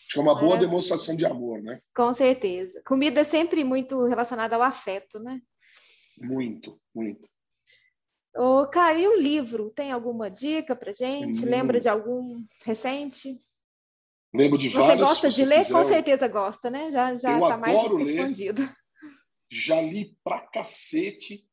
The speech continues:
Speaker 1: mas atualmente eu tô lendo muito artigo científico,
Speaker 2: É.
Speaker 1: né? Mas, assim, eu gosto de ler muito. Eu adoro biografias, eu sou um fascinado por biografias. Tenho várias biografias na minha história,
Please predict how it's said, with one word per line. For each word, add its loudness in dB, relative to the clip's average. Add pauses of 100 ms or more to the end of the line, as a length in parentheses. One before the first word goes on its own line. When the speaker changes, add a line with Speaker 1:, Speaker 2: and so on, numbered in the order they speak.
(640)
Speaker 1:
mas -8
atualmente -6
eu -14
tô -10
lendo -4
muito -6
artigo -2
científico, -8
Speaker 2:
É. -4
Speaker 1:
né? -6 (420)
Mas, 4
assim, -2 (140)
eu 2
gosto 2
de -8
ler -2
muito. -4
Eu 0
adoro -2
biografias, -6 (340)
eu -12
sou -6
um -10
fascinado -2
por -12
biografias. -4 (260)
Tenho 4
várias 4
biografias -4
na -8
minha -6
história, -4